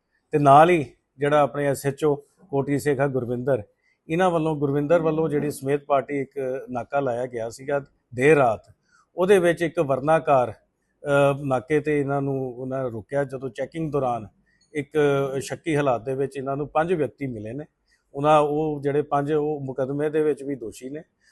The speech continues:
ਉਹ ਇਸ ਪ੍ਰਕਾਰ ਹਨ: ਪਰਵਿੰਦਰ ਸਿੰਘ ਉਰਫ ਪਿੰਦਾ, ਕਰਨਦੀਪ ਉਰਫ ਕਰਮਦੀਪ ਸਿੰਘ ਉਰਫ ਕਰਨ, ਲਵਪ੍ਰੀਤ ਸਿੰਘ ਉਰਫ ਲਵ, ਕਰਨਦੀਪ ਸਿੰਘ ਉਰਫ ਕਰਨ ਪੁੱਤਰ ਅਨੋਖ ਸਿੰਘ ਤੇ ਸਾਰ ਸਿੰਘ ਪੁੱਤਰ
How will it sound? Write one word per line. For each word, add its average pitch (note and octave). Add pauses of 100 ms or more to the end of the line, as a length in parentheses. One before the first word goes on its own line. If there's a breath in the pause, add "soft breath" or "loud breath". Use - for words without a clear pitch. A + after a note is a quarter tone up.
(180)
ਉਹ E3
ਇਸ D3
ਪ੍ਰਕਾਰ D3+
ਹਨ: D3+
ਪਰਵਿੰਦਰ C#3+
ਸਿੰਘ D3+
ਉਰਫ C#3+ (100)
ਪਿੰਦਾ, C#3 (540)
ਕਰਨਦੀਪ E3 (480)
ਉਰਫ D#3
ਕਰਮਦੀਪ D3+ (100)
ਸਿੰਘ D#3+ (720)
ਉਰਫ D3
ਕਰਨ, D#3+ (720)
ਲਵਪ੍ਰੀਤ E3
ਸਿੰਘ E3
ਉਰਫ D3+
ਲਵ, D3+ (680)
ਕਰਨਦੀਪ F3
ਸਿੰਘ F3
ਉਰਫ D3+
ਕਰਨ D#3+
ਪੁੱਤਰ D#3+
ਅਨੋਖ C3
ਸਿੰਘ E3+ (540)
ਤੇ E3
ਸਾਰ D3
ਸਿੰਘ F3
ਪੁੱਤਰ D#3